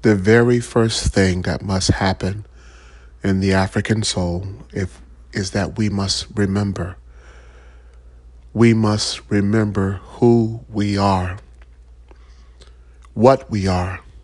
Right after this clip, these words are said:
and where we are from. Who are we?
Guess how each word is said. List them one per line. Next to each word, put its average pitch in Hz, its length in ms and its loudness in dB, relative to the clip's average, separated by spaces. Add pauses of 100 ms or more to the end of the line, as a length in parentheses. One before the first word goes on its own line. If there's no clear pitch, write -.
(180)
and 92 180 -6
where 104 200 4
we 101 200 0
are 98 120 0
from. 95 500 -6 (4000)
Who 139 460 4
are 117 300 2
we? 92 380 -4